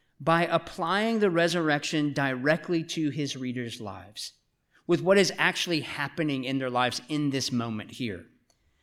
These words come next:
And Paul, and so Paul returns again to the absurdity of denying the resurrection. So he says, "If the resurrection isn't true, why do we do the things that we do?"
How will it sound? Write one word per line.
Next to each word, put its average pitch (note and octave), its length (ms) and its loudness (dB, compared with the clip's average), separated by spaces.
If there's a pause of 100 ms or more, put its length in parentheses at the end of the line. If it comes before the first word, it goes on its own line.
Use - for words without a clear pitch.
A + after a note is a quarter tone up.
(280)
And E3+ 160 0
Paul, G#3+ 200 8
and G3 160 2
so G#3 120 4
Paul G#3+ 280 8
returns F#3+ 520 2
again F#3 640 4 (240)
to G3+ 120 4
the F3 180 2
absurdity F#3+ 800 8
of D#3+ 180 2
denying F3 580 6
the G3+ 120 4
resurrection. C3 640 0
So E3+ 140 2
he E3 80 4
says, D3+ 260 6 (340)
"If C4 280 4
the D4 120 2
resurrection A3+ 640 6
isn't G3 340 2
true, D3+ 680 4 (600)
why E3+ 340 6
do B3 100 8
we A#3+ 160 4
do F#3+ 240 4
the F#3+ 140 2
things E3+ 340 2
that D3 160 0
we D3 120 0
do?" B2 320 -6